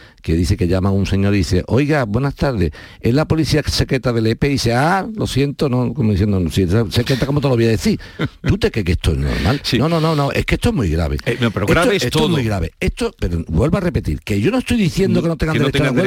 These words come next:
Speaker 1: huelga
Speaker 2: derecho a la huelga.
Speaker 1: y a sus reivindicaciones, me parece muy bien, yo, yo sí tengo reivindicaciones, las haría. Pero sin,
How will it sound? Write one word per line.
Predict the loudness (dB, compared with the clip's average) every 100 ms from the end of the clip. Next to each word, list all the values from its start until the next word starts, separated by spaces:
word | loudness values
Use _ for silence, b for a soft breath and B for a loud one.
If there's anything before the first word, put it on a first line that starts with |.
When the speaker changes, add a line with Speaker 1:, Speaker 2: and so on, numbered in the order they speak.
| 0
Speaker 1:
huelga |
Speaker 2:
derecho | -2
a | -4
la | -2
huelga. | -2
Speaker 1:
y |
a | 0
sus | 0 0
reivindicaciones, | -2 -2 -2 -2 -2 -2
me | 0
parece | 0 0 0
muy | 0
bien, | 0 0
yo, | 0 0
yo | 0
sí | 0 -2
tengo | -2 -2
reivindicaciones, | -2 0 -2 -2 -2 0 0
las | 0 -2
haría. | -2 -4 -6 B B B B B
Pero | 0 2
sin, | 0 0 0 -2